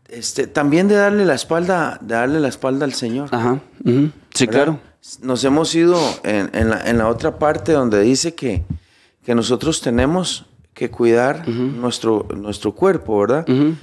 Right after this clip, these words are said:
Speaker 1: No sea por, solo por temas nut-, eh, de nutrición, no, sino también por, por temas de salud, por temas de, de bienestar.
Speaker 2: Ujú.
Speaker 1: La gente ha volcado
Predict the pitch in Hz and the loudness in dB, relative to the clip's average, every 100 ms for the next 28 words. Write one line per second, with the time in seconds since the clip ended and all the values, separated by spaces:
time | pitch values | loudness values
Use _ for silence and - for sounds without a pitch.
0 | - - 156 160 196 190 - - 127 123 | -16 -4 -2 2 0 0 -6 -6 0 2
1 | 113 - 175 170 160 - 170 185 175 160 | 2 2 2 2 0 2 2 4 2 2
2 | - - 117 110 110 113 110 113 110 110 | -2 0 4 4 4 2 0 0 -2 0
3 | 160 165 202 202 - - _ - _ - | 2 2 2 0 -6 -20 _ -20 _ -4
4 | 123 131 143 165 143 160 175 139 113 117 | 0 2 2 0 2 0 0 2 2 0
5 | - 110 107 127 135 135 123 110 101 98 | -2 -2 0 0 2 2 0 0 -2 0
6 | 123 160 156 151 - 110 113 127 127 131 | 2 4 4 2 -4 -12 -6 -2 0 0
7 | 117 110 95 - - - - 110 110 110 | 0 -2 -4 -12 -20 -20 -4 2 4 4
8 | 107 104 - - 135 147 - - 131 147 | 2 0 -2 -2 -2 -4 -8 -4 -2 -2
9 | - 123 131 117 151 156 180 170 165 165 | -2 0 2 2 0 0 0 2 2 2
10 | 160 - - 156 131 107 71 | 2 0 -2 2 2 2 -2